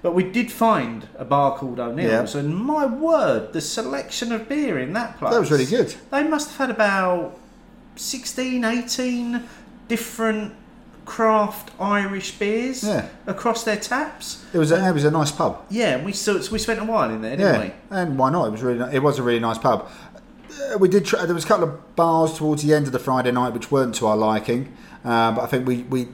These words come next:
Speaker 2: it became a bit more of a, a Friday night out, the couple
Speaker 1: Yes.
Speaker 2: of places we chose, and that was, you know, we, we were way, making our way back to the hotel. We probably could have chosen better for maybe the last couple of pubs, but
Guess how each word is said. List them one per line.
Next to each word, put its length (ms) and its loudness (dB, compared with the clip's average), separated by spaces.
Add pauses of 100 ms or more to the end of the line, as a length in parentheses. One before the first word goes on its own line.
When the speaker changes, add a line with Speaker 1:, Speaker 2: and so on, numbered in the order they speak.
Speaker 2:
it 320 -2
became 280 0
a 40 -4
bit 180 4
more 120 2
of 60 -2
a, 320 4 (680)
a 40 -4
Friday 440 0
night 340 -2 (260)
out, 440 -2 (300)
the 80 -10
couple 160 0
Speaker 1:
Yes. 60 -2
Speaker 2:
of 60 -4
places 340 0
we 80 -2
chose, 380 2
and 80 2
that 60 2
was, 220 -6 (300)
you 60 -2
know, 220 2 (300)
we, 120 4
we 220 2
were 120 0
way, 520 0
making 320 0
our 100 -2
way 160 4
back 220 -2
to 80 -10
the 80 -2
hotel. 640 4 (220)
We 100 -4
probably 760 0
could 140 -4
have 100 -2
chosen 340 -2
better 300 -2
for 160 -8
maybe 220 -2
the 80 -2
last 280 -4
couple 160 -8
of 60 -12
pubs, 260 -4
but 480 -4